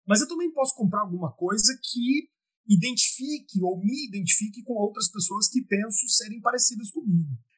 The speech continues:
né? Quer dizer, ao mesmo tempo que ele, é, padroniza, de algum modo, me forçando a entender a minha felici-, felicidade, ou me estimulando a entender a minha felicidade a partir do consumo, da compra, do ter alguma coisa,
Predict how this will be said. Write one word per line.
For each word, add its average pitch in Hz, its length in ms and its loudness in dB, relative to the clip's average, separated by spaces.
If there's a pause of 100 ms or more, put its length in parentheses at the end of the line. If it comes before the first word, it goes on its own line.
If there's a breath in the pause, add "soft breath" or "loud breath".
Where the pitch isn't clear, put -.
né? 175 140 -2
Quer 175 80 -2
dizer, 165 100 2
ao 170 100 -2
mesmo 196 220 -2
tempo 233 260 -4
que - 120 -12
ele, 170 360 0 (320)
é, 165 160 2 (120)
padroniza, 208 880 0
de 131 80 -6
algum 165 200 -4
modo, 165 480 -4 (240)
me 190 160 6 (120)
forçando 226 840 0
a 175 80 0
entender 202 560 0
a 247 80 -4
minha 214 220 -6
felici-, - 460 0
felicidade, 170 600 0
ou 175 60 -10
me 196 80 -2
estimulando 180 880 0 (380)
a 196 100 2
entender 208 400 2
a 262 60 -8
minha 220 180 -10
felicidade 160 800 0 (200)
a 180 100 0
partir 202 300 0
do 202 160 -4
consumo, 220 520 0
da 175 140 0 (120)
compra, 196 440 0
do 143 200 -4 (140)
ter 269 300 4
alguma 170 520 -2
coisa, 190 560 0